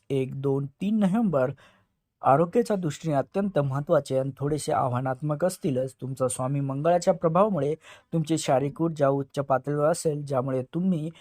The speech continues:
प्रत्येक काम उत्स्फूर्तपणे आणि उत्साहाने पूर्ण कराल. हीच गोष्ट तुम्हाला उत्तम तंदुरुस्ती आणि कार्यक्षम देईल, जी उत्सुकता तुमच्या मनात असेल. मात्र याच अति ऊर्जेचे रूपांतर आरोग्याच्या समस्यांना आमंत्रण देण्याची भीती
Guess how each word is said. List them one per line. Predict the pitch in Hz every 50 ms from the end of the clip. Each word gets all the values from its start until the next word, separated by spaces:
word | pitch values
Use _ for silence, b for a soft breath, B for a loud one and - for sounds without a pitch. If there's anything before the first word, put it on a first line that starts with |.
| B B B
प्रत्येक | - 143 139 135 - 156 143 143 - _
काम | - 175 170 135 127 - -
उत्स्फूर्तपणे | 135 135 - - - _ _ 208 226 214 - - 190 190 156 135 131 131 127
आणि | - - 135 139
उत्साहाने | 135 131 135 139 - - - 190 180 175 151 127
पूर्ण | - - 120 117 120 117
कराल. | 117 120 117 113 117 123 135 b b b b b b _
हीच | 175 190 196 196
गोष्ट | 175 202 185 175 - 202
तुम्हाला | 175 170 165 165 160 156 156
उत्तम | 156 151 147 - _ 151 147 151 147 -
तंदुरुस्ती | 151 151 156 160 190 233 220 - - - 151 131
आणि | 131 127 135
कार्यक्षम | 131 - - 120 120 127 127 - - - 139 139 139
देईल, | 139 160 185 190 147 151 156 b b b b b b -
जी | 143 151
उत्सुकता | 151 156 151 143 - - 226 208 - - 143 131
तुमच्या | - 131 135 131 - 131
मनात | 135 131 127 127 120 -
असेल. | 123 120 - - 131 127
मात्र | 127 123 127 127 123 - 131
याच | 123 123 131 127 123 123 -
अति | - 127 131 - 190 170 139 147 147 b b b b _
ऊर्जेचे | 143 147 156 147 156 170 160 - 160
रूपांतर | 156 160 160 - 202 190 175 147 135 127 127
आरोग्याच्या | 120 120 123 131 135 135 139 131 - - 135
समस्यांना | - - - 165 185 190 - - 160 143 143
आमंत्रण | 131 127 135 147 175 190 202 180 147 143 139
देण्याची | 139 135 135 131 123 127 147 - _ - - - _ _ - - 143
भीती | 143 127 120 135 143 - 208 185 156 135 151